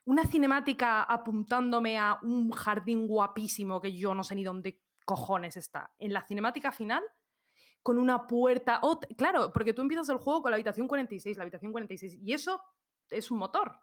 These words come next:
te mueve. Pero tú te acabas el juego y dices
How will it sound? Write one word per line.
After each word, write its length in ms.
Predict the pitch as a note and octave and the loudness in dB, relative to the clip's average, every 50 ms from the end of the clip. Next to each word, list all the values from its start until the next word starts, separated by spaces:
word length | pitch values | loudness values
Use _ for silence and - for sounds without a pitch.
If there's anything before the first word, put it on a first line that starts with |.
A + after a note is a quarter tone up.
| _ - | _ -8
te 80 | G#3 G3 | -6 -6
mueve. 420 | G3 A3+ D4 F4 D#4 - - - _ _ _ _ _ _ _ - | -4 -4 -4 -6 -6 -10 -12 -16 _ _ _ _ _ _ _ 0
Pero 160 | - A3 A3 | 2 2 2
tú 120 | G#3+ C#4 | 2 0
te 60 | - D4 | -2 0
acabas 260 | D4+ D#4+ D4+ D#4 - | 2 2 2 2 4
el 100 | C#4+ C4 B3+ | 2 2 2
juego 500 | - - C#4 D#4 D#4 F#4 G#4 A4+ - - | 4 2 2 4 4 4 2 2 -2 -4
y 100 | - A#3+ | -6 -4
dices 420 | A3 G#3 G3 - G#3 F#3 F3+ F3 | -4 -4 -4 -4 -4 -4 -4 -6